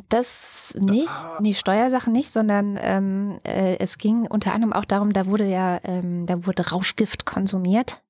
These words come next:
Speaker 2: Ja.
Speaker 1: äh, in diesem Video und dafür zum Beispiel.
Speaker 2: Ah, okay, also, äh, wollten sie uns anhängen, alles klar.
Speaker 1: <laughs> Ja, so. Und in diesem Zusammenhang hat dann Korrektiv auf der Seite, wo auch das Interview war und so, nochmal erklärt,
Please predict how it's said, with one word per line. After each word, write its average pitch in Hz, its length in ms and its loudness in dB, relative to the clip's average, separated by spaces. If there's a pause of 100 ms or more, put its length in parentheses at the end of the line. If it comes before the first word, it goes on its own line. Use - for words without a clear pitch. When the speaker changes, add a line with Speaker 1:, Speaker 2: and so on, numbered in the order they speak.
(160)
Speaker 2:
Ja. 120 380 0
Speaker 1:
äh, 175 360 4
in 196 100 2
diesem 196 220 2
Video 190 160 2
und 190 160 -2
dafür 175 300 0
zum - 180 -6
Beispiel. - 400 -12 (360)
Speaker 2:
Ah, 147 160 4
okay, 123 280 0
also, 113 320 -2
äh, 110 260 -10
wollten 107 160 -6
sie 107 80 -6
uns 101 200 -6
anhängen, 101 340 -4
alles - 200 0
klar. - 200 -4
Speaker 1:
<laughs> 185 1300 0
Ja, 190 220 2 (680)
so. 214 260 0 (560)
Und 277 360 0 (140)
in 214 200 2
diesem 196 720 0
Zusammenhang 202 520 2
hat 233 120 2
dann 190 140 0
Korrektiv 185 580 -2
auf 285 100 -2
der 247 140 0
Seite, 233 340 0
wo 196 60 -2 (100)
auch - 140 -12
das - 160 -8
Interview 277 420 0
war 202 160 2
und 202 100 0
so, 202 120 0
nochmal 190 300 0
erklärt, - 600 -2